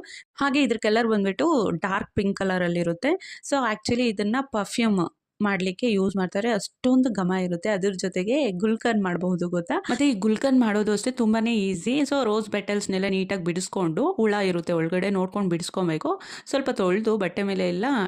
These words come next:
ಡ್ರೈ ಆಗ್ಲಿಕ್ಕೆ ಬಿಡ್ಬೇಕು, ಅಂದ್ರೆ ನೀರೆಲ್ಲ ಇರಬಾರ್ದು. ಆ ರೀತಿ ಡ್ರೈ ಮಾಡ್ಕೊಂಡು ಮಿಕ್ಸಿ ಜಾರ್ಗೆ ಹಾಕೊಂಡು ಒಂದ್ ರೌಂಡ್ ರುಬ್ಕೊಂಡು, ಅದಕ್ಕೆ ಸಕ್ಕರೆ ಮತ್ತೆ ಜೇನುತುಪ್ಪ,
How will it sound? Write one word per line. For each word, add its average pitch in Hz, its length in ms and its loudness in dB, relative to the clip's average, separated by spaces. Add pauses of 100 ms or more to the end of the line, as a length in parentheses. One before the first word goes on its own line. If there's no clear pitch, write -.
(320)
ಡ್ರೈ 214 240 0
ಆಗ್ಲಿಕ್ಕೆ 175 380 -2
ಬಿಡ್ಬೇಕು, 165 320 -2
ಅಂದ್ರೆ 208 160 -2
ನೀರೆಲ್ಲ 214 360 0
ಇರಬಾರ್ದು. 175 440 -2
ಆ 214 120 0
ರೀತಿ 185 220 -2
ಡ್ರೈ 180 280 -2
ಮಾಡ್ಕೊಂಡು 202 560 -2 (280)
ಮಿಕ್ಸಿ 285 260 2
ಜಾರ್ಗೆ 202 340 0
ಹಾಕೊಂಡು 190 300 -2
ಒಂದ್ 185 160 0
ರೌಂಡ್ 202 320 0
ರುಬ್ಕೊಂಡು, 185 680 -2 (260)
ಅದಕ್ಕೆ 254 360 2
ಸಕ್ಕರೆ 240 380 -2
ಮತ್ತೆ 226 260 0
ಜೇನುತುಪ್ಪ, 196 520 -2